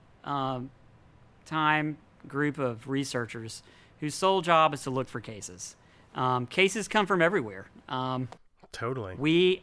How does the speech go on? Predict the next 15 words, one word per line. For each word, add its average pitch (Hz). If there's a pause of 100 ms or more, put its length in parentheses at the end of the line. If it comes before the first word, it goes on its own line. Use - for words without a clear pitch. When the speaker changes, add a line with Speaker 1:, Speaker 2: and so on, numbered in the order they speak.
Speaker 1:
we 175
have 190
a 170
spreadsheet, 170 (280)
an 135
Excel 160
spreadsheet 170
that 131
is 117
constantly 147
moving 139
up 135
and 135
down. 127 (460)
Um, 131